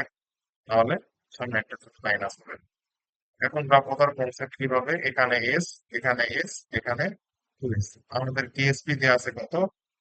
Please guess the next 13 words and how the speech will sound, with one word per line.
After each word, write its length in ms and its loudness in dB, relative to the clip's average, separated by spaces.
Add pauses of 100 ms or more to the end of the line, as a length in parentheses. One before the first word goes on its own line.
(160)
এত 80 0 (120)
আমাদের 320 0
দ্রাব্যতা 460 4
বা 60 2 (100)
ঘনমাত্রাটা 580 0
বের 160 0
করতে 260 -10
বলছে। 260 -12 (1040)
কেএসপি 440 0
যদি 220 -2
আমরা 220 2
বের 180 -2
করতে 220 -8